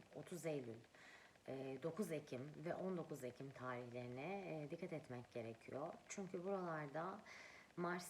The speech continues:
Satürn ve, e, Plüto'yla <clears throat> ve Jüpiter'le, e, karelemeler yapacak.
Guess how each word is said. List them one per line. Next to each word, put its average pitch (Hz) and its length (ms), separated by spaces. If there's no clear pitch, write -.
Satürn 165 440
ve, 165 360
e, 139 340
Plüto'yla 135 880
<clears throat> - 800
ve 165 160
Jüpiter'le, 151 1000
e, 131 380
karelemeler 135 680
yapacak. - 520